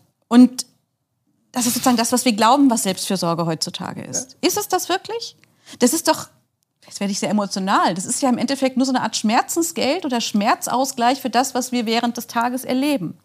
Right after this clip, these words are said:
Speaker 2: Ja.
Speaker 1: Es gibt diese Zwänge da draußen. Das ist leider wirklich so. Und wir müssen vielen Zwängen folgen, sonst kippen wir und fallen durchs Raster,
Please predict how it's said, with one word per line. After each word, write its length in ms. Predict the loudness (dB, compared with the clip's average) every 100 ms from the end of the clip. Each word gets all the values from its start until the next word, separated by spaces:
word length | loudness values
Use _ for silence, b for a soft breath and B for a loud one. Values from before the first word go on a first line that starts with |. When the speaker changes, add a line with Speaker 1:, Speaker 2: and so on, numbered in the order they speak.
| _
Speaker 2:
Ja. 80 | B -18 B B B
Speaker 1:
Es 180 | -4
gibt 220 | -2 -2 0
diese 280 | 2 0
Zwänge 360 | 0 0 0 0
da 140 | -2
draußen. 480 | -4 -2 -4 -4 -4
Das 160 | -4 -2
ist 260 | -2 -2 2
leider 420 | 4 4 0 -2
wirklich 420 | -4 -6 -12 -8
so. 280 | -6 -6 -8 b b b b b
Und 120 | 0 4
wir 100 | 4
müssen 240 | 4 0
vielen 300 | 2 4 4
Zwängen 320 | 2 -2 -2
folgen, 520 | -2 0 0 2 0 -2 _ _ _ _ _ 2
sonst 260 | 2 2
kippen 280 | -2 2 2
wir 220 | 4 2
und 320 | 2 -2 -4 -12 _ _ _ _ _ _ -20 -20 _ _ _ _ _ _
fallen 240 | -2 2 2
durchs 260 | 0 -4
Raster, 420 | -6 -8 -8 -8